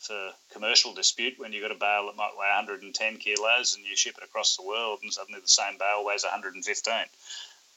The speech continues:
How do you, how do you pay for that? Um, and it led to probably some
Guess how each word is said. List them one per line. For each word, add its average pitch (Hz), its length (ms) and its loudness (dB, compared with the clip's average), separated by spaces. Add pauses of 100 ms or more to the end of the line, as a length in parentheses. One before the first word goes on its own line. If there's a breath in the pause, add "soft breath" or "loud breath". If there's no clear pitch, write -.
How 110 220 4
do 107 80 2
you, 95 160 0 (280)
how 104 140 2
do 104 60 0
you 98 100 -2
pay 104 240 0
for 110 140 -6
that? 85 180 -4 (640)
Um, 98 320 0 (1000)
and 104 120 -8
it 113 160 -4
led 135 260 2
to 110 100 0
probably 117 480 -2
some 104 380 4